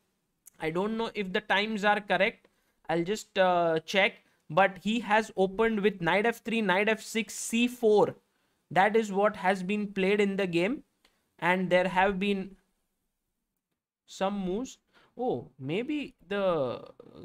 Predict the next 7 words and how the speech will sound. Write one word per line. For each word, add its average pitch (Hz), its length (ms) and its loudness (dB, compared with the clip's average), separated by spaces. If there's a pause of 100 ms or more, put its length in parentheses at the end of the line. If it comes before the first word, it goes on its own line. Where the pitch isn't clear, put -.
(120)
games 226 400 -6
are, 226 260 -4 (1040)
one 175 120 -12
second. 156 360 -12 (680)
Is 226 260 -6
Leon 208 540 -4
versus, 247 640 -6